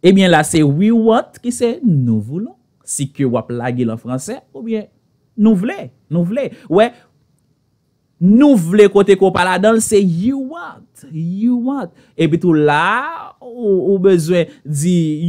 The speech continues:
yo vle w ap di èske w wè jan l fasil. Ebyen la m pral ba nou yon lòt vèb ankò ki se tougiv.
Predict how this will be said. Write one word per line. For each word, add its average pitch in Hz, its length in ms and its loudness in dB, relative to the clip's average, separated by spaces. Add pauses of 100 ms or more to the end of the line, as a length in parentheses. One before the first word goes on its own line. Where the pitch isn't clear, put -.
(140)
yo 208 220 8
vle 190 380 -2
w 220 120 -10
ap 220 140 -6
di 220 260 -6 (2250)
èske 175 300 -4
w 208 80 2
wè 185 100 4
jan 170 160 0
l 170 40 -20
fasil. 196 420 -2 (240)
Ebyen 180 260 2
la 165 140 0
m 180 100 0
pral 202 180 0
ba 170 140 -2
nou 165 100 0
yon 147 220 0
lòt 135 220 -2
vèb 120 180 -4
ankò 110 180 -10
ki 123 80 -12
se 131 140 -8
tougiv. 127 560 -8